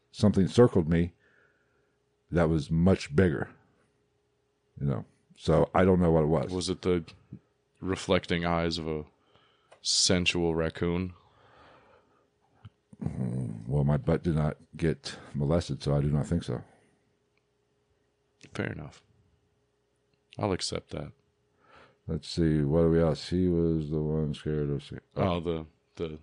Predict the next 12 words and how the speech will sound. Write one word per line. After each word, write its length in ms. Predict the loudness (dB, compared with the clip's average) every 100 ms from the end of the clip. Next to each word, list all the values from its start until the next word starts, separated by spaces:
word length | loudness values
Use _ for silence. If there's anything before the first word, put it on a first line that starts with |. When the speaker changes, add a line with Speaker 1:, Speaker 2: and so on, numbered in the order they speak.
| -18
Speaker 2:
the 80 | -12
foosball 520 | -6 -6 -6 -10 -10
player. 300 | -10 -10 -8
Speaker 1:
The 60 | -6
foosball 600 | 2 4 4 4 4 6
player 260 | 6 4 4
was 120 | 2
scared 220 | 2 2
of 60 | 2
cicadas? 520 | -2 0 2 0 -6 _ -8
Speaker 2:
Yeah, 120 | -6
apparently. 460 | -6 -6 -8 -12